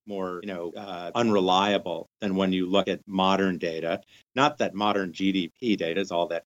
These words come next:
great, but the thing about financial crises is they leave these huge footprints like dinosaurs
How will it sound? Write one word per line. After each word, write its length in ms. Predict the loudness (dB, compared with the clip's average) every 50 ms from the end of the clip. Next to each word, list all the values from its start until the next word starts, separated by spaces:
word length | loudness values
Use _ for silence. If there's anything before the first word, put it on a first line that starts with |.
| -2
great, 240 | 0 2 4 4 4 2
but 120 | 2 2
the 80 | 2 2
thing 220 | 4 6 6 6
about 260 | 8 6 6 4 2
financial 460 | 2 2 2 2 2 2 2 2 0
crises 640 | 2 2 2 2 2 0 0 -2 -2 -2 -2 -4 -6 -6
is 200 | -6 -4 -4 0
they 180 | 2 4 4 4
leave 360 | 4 4 6 6 4 4 2
these 260 | 2 0 0 0 -2 _ _ -2
huge 420 | 2 6 8 8 8 6 4 0 0
footprints 520 | 0 0 0 0 -4 -6 -6 -6 -4 -2
like 220 | -2 -2 -2 -4
dinosaurs 800 | -2 0 2 2 2 2 0 -2 -2 -4 -2 -2 -4 -4 -8 -12